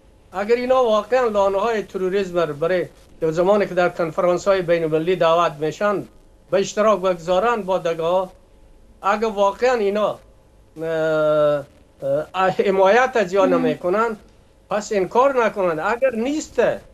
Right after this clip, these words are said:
Speaker 1: تروریسم در افغانستان نیست، اینا کی هستند که انفجارات انجام می‌دن؟ اینا تروریست نیستن.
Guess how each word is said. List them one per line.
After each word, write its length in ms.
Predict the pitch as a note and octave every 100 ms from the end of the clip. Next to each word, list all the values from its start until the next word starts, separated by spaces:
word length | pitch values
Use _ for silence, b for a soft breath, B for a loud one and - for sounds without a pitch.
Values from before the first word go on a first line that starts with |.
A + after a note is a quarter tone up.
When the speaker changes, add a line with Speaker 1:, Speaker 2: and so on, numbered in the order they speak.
| -
Speaker 1:
تروریسم 460 | F3+ G3+ B3 A#3+
در 180 | G#3 G3
افغانستان 600 | F3+ G3 F#3 F3+ A#3 A#3
نیست، 260 | B3 G3 -
اینا 220 | F3 G#3
کی 220 | G#3+ B3+
هستند 420 | D4 C4 - A3 F#3+
که 200 | G3 - b b -
انفجارات 640 | G#3+ G3+ G#3 G#3 G#3+ G#3
انجام 460 | G#3 G3 F3 G3 F#3
می‌دن؟ 300 | F3 D#3+ D3+
اینا 160 | F#3+ A3+
تروریست 480 | A3+ G3+ A#3+ A#3
نیستن. 480 | C#4+ D#4 A#3 F#3+ D#3+